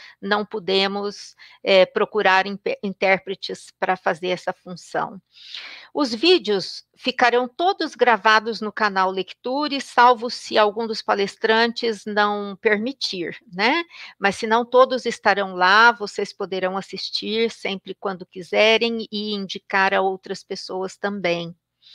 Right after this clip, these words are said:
Como vocês sabem, nós,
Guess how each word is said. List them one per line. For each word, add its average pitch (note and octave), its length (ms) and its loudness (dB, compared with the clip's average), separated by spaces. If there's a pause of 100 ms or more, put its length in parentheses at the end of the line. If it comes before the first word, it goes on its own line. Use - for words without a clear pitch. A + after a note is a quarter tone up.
(600)
Como C4 200 4
vocês A#3 400 2
sabem, A#3+ 640 4
nós, A3 320 2